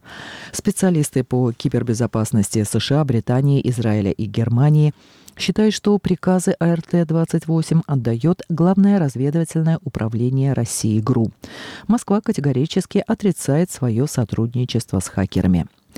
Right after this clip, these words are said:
Кандидата в канцлеры Германии Мартина Шульца подозревают в финансовых злоупотреблениях и протекционизме в бытность председателем Европарламента. Об этом сообщает немецкая "Волна".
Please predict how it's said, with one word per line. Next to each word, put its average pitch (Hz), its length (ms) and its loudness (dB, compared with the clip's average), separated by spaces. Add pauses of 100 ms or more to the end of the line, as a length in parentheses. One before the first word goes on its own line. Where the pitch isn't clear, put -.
(580)
Кандидата 220 460 -4
в - 40 -8
канцлеры 190 440 0
Германии 185 480 4
Мартина 160 500 2
Шульца - 460 -2
подозревают 151 640 0
в - 180 -16
финансовых 180 600 2
злоупотреблениях 131 1000 0
и 143 220 0
протекционизме 135 1000 2
в 131 80 -4
бытность 180 380 0
председателем 135 680 -2
Европарламента. 110 960 0
Об 123 220 0
этом 117 180 0
сообщает 123 580 -2
немецкая 113 600 2
"Волна". 117 380 2